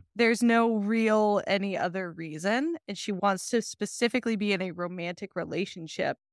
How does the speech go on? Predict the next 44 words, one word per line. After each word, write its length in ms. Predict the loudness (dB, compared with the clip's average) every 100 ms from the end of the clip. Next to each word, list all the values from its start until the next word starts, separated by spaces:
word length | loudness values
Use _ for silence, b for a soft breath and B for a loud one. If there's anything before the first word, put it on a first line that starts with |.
| _ _
but 60 | 0
we 100 | 2
don't 240 | 2 0 0
ever 240 | 0 2 2
really 260 | 2 2
see, 320 | 0 -2 -2
like, 260 | 0 -2 -4 _ _
much, 540 | -8 -2 -2 -2 -12 -20 _ _ _ _ _ _
like, 220 | -12 -12 _ _ _ _
sexual 760 | -20 -2 0 0 -2 2 2
desire 600 | 2 0 2 0 -2 -6 -12 _ _ _ _ _ _ _ _ _ -2
outside 440 | 0 2 4 4
of, 120 | 0 0
"I 140 | 0 0
want 220 | -2 -6
to 100 | -8
be 140 | -6 -6
his 200 | -6 -6
girlfriend. 640 | -8 -8 -8 -10 -10 -16 _ _ _ _ _ _ 0
I 80 | 4
want 280 | 4 4 2
to, 280 | -2 2 2
I 100 | 4
want 220 | 2 0
him 140 | -4
to 80 | -4
say 180 | -2 -2
he 180 | -2 -4
loves 440 | 0 0 -2 -10
me." 280 | -10 -12 -12 _ _ _ _ _ _ 0
But 80 | 2
there's 180 | 4
not 180 | 6 6
much 260 | 6 4 2
in 100 | 0
terms 280 | 2 0 0
of, 100 | 2
like, 320 | 2 2 _ -2
"I 160 | 2 4
wanna 240 | 4 2
make 260 | -2 -6 -6
out 220 | -6 -8
with 120 | -12
Harvey." 460 | -10 -8 -8 -10